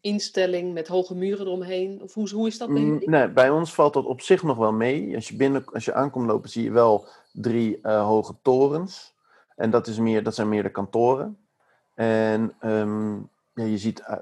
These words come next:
Speaker 2: rechts zie je wel een hek, bijvoorbeeld, waar dan mensen, mensen doorheen rijden. Alleen het echt afgeschermde, pas aan de zijkant, zie je wel een beetje hekken, maar die zijn ook niet zo hoog als eerst.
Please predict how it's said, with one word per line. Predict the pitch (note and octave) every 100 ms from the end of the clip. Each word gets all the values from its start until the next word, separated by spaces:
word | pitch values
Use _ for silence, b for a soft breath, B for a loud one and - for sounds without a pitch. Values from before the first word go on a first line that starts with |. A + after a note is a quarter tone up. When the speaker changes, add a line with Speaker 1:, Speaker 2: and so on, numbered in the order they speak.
| -
Speaker 2:
rechts | G#2 G2+ -
zie | - A2
je |
wel | G2+ G#2
een | G2+
hek, | F#2+ G#2+ - - _ _ _ -
bijvoorbeeld, | G2 G#2 A2+ -
waar | G2+ G2+
dan | G#2 G#2
mensen, | G#2 G#2+ - G2 -
mensen | G#2+ G2 G2+
doorheen | G2+ G#2 A2 G#2
rijden. | A2+ G#2+ G#2 G#2+ G#2+ b b b b
Alleen | A2 G#2 G#2
het | G#2 -
echt | A2 - - _ -
afgeschermde, | - - C#3 - B2+ C3
pas | C3 G#2+
aan | G#2
de | G#2
zijkant, | G2 G#2+ B2 C#3 C3+
zie | A#2
je | A#2
wel | A2
een | A#2
beetje | G#2+ G#2 G#2+
hekken, | G#2 G#2+ C3
maar | A#2+
die | A2
zijn | A2+
ook | B2
niet | D3 C3
zo | B2+
hoog | A#2 B2+ -
als | G#2+
eerst. | E2 G#2+ - -